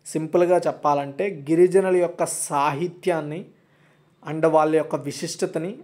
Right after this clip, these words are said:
అంటే వాళ్ళ కల్చర్ని వాళ్ళ రచనల ద్వారా ప్ర-, అంటే దేశానికి తెలియజేయడం కోసం, ప్రో-, ప్రోత్సహించడం కోసం ఫోరంను ఏర్పాటు చేయడంతో, ఒక ఫోరంను ఏర్పాటు చేసుకున్నారు. అంటే ఒక కమ్యూనిటీని, ఒక గ్రూప్‌ని ఏర్పాటు చేసుకున్నారు.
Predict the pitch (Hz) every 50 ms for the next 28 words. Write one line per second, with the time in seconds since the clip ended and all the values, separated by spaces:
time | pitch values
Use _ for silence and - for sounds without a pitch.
0 | - _ - 143 147 160 151 147 147 143 - 151 147 151 151 151 - 175 160 160
1 | 165 185 175 151 143 143 147 151 147 139 139 135 135 - 180 175 175 170 170 165
2 | 156 147 147 147 147 160 175 156 - - _ _ _ _ _ _ _ _ _ _
3 | _ _ _ _ _ _ _ _ _ _ _ _ - 160 147 151 - 170 156 160
4 | 180 147 147 160 175 180 175 208 196 185 180 135 - - 151 147 156 160 156 165
5 | 160 156 147 151 143 - - 139 135 - 175 214 220 208 - - 147 143 147 -
6 | - - - _ - 147 139 147 147 147 190 180 170 170 160 151 147 143 139 131
7 | 135 135 123 - 170 202 247 277 - _ _ _ _ _ _ - - - 151 143
8 | 151 170 185 196 196 190 170 143 139 143 143 - 165 156 160 - 151 147 143 143
9 | 139 135 - 151 143 135 131 127 - - - 143 131 139 151 160 160 147 139 139
10 | 139 - 147 139 - - 139 135 - - 143 135 135 139 160 220 294 330 - -
11 | _ _ _ - 156 139 139 160 151 151 143 - - - 151 139 139 151 156 156
12 | 147 151 143 135 135 135 - 143 135 139 143 147 143 156 147 135 135 131 - 143
13 | 135 127 131 127 - - 147 131 131 131 170 247 330